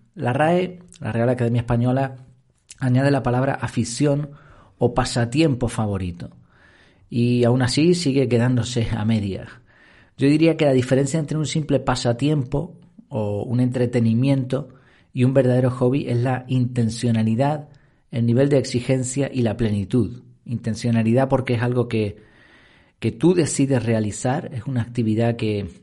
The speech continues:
bien porque lo has visto en otras personas o porque se te ha ocurrido a ti, pues te llama la atención y empiez-, comienzas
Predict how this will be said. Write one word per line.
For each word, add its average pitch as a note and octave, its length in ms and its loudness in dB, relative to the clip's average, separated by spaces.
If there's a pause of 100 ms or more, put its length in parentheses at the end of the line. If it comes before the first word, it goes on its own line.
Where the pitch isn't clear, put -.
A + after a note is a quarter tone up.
(120)
bien A#2 240 0
porque B2 200 -2
lo A#2+ 100 2
has A#2 60 -2
visto B2 280 -4
en A2+ 80 -2
otras A2 320 -6
personas C#3 680 -2
o A2+ 80 -4
porque G2 500 -8 (340)
se - 180 -10
te A#2+ 100 -4
ha A#2+ 60 2
ocurrido A#2+ 400 2
a A2+ 60 0
ti, B2+ 300 -2 (500)
pues A2 260 -4
te A2 120 -4
llama A#2+ 200 2
la C3 60 0
atención B2+ 720 -2
y A#2+ 220 0
empiez-, B2+ 500 -2
comienzas B2 720 -2